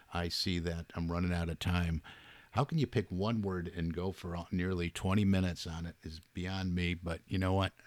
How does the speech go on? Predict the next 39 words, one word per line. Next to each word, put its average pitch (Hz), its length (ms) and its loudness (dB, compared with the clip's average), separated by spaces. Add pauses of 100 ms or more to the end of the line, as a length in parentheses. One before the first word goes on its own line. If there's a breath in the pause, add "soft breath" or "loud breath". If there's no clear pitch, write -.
(140)
I've 90 380 -4
enjoyed 90 560 -2
this, 82 260 -6
and 87 100 -2
I 85 60 -2
hope 123 360 4
it's - 240 0
made 95 200 6
a 90 60 2
lot 87 280 0
of 87 100 -4
sense 87 420 0
to 85 100 -2
you. 82 100 0 (320 loud breath)
Reach 95 300 4
out 95 320 2
and 85 200 2
leave 98 240 0
some 98 220 2
comments. 92 640 2 (440 loud breath)
Let 101 160 2
me 104 80 8
know 98 340 6 (440)
how 85 340 0 (160)
you've 92 480 2
practiced 104 680 -2
using 90 480 0
perspective 87 920 -4
and 85 200 0
moving 98 440 4
that 87 200 2
around 90 560 2 (420 loud breath)
in 90 140 4
your 87 160 4
consciousness, 90 920 -2 (240 loud breath)
moving 92 280 6
it 90 100 2
around 90 380 4
physically, 82 760 2